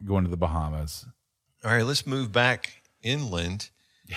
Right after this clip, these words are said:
Speaker 2: Talk a little bit about Orlando.
Speaker 1: 'Cause, 'cause we never talk about Orlando.
Speaker 2: We never talk about Disney, really.
Speaker 1: <laughs>
Speaker 2: No.
Speaker 1: Well, and, and that's the thing with Orlando. Th-, it's
Speaker 2: Mm-hmm.
Speaker 1: so much more than Disney.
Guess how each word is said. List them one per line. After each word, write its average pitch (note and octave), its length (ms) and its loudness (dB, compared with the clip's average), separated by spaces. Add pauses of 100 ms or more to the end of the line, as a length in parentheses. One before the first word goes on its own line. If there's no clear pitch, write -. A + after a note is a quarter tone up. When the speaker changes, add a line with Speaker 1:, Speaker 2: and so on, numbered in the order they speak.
(140)
Speaker 2:
Talk G#2+ 280 2
a A#2 40 0
little F3 240 2
bit D#3 200 4
about C3 420 6
Orlando. F#2 920 0
Speaker 1:
'Cause, A#2 240 -2
'cause C#3 160 6
we C3 120 4
never C3+ 320 6
talk A#2+ 280 2
about F#2 200 4
Orlando. E2+ 260 0
Speaker 2:
We D3 60 4
never F3 180 4
talk E2+ 160 4
about D#2+ 220 -4
Disney, F2+ 300 -6
really. G#2 200 -2
Speaker 1:
<laughs> - 40 -16 (240)
Speaker 2:
No. C4+ 120 -6 (880)
Speaker 1:
Well, F3+ 260 6
and, D3 260 2 (180)
and C#3+ 140 -2
that's D3 220 2
the C3 80 0
thing A#2 280 2
with G#2+ 140 2
Orlando. F#2 480 0
Th-, F#2+ 160 -8
it's A2 80 -6 (160)
Speaker 2:
Mm-hmm. - 20 -
Speaker 1:
so F#2+ 240 4
much C3 280 0
more G2+ 200 2
than F#2 160 2
Disney. G2 600 2